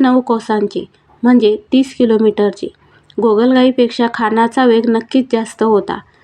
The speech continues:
त्या प्रचंड फौजेमुळे सपाटीवर असलेले अन संरक्षक तटबंदी नसलेले पुणे त्याला चटकन मिळाले. ही मात्र गोष्ट खरी, शाहिस्ते खानाला आता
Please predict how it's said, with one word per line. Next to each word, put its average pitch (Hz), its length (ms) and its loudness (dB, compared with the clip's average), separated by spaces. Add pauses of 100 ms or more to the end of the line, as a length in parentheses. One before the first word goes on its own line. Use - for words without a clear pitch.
(280)
त्या 247 80 0
प्रचंड 247 520 0 (100)
फौजेमुळे 226 640 2
सपाटीवर 247 720 0
असलेले 226 540 0
अन 226 300 -4
संरक्षक 247 640 0 (160)
तटबंदी 226 640 0 (560)
नसलेले 240 540 0
पुणे 233 600 0
त्याला 233 240 -2
चटकन 226 500 -4
मिळाले. 208 360 0 (540)
ही 269 80 4
मात्र 247 360 2
गोष्ट 220 420 -2
खरी, 196 240 0 (180)
शाहिस्ते 220 560 0
खानाला 233 420 0
आता 214 320 -2